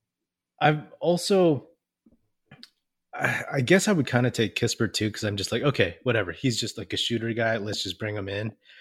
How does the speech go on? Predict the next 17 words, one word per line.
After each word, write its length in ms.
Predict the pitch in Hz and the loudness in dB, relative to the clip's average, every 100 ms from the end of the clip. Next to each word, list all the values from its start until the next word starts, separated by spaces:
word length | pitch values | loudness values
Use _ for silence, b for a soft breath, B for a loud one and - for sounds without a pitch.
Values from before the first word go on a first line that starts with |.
| B B - | B B -2
I 80 | 120 | 2
do 380 | 113 147 147 | 8 8 8
wonder 440 | 147 135 127 123 127 | 6 4 4 4 4
if 220 | 113 - | 2 0
Jessup, 400 | 110 98 117 - - _ _ _ - | -2 0 -2 -6 -12 _ _ _ -8
Justinian 440 | 110 120 117 107 | -4 0 0 0
Jessup 400 | 101 92 113 - | -2 -2 -4 -6
from 140 | 104 | -8
last 300 | 98 98 98 | -4 -4 -4
year's 140 | 117 101 | -4 -4
draft 340 | - 107 107 | -4 -4 -4
is 100 | 101 | -8
going 300 | 98 107 104 | -6 -6 -6
to 140 | 101 104 | -6 -6
make 240 | 101 101 | -4 -6
it 60 | 101 | -4
over. 360 | 107 104 113 | -4 -2 -4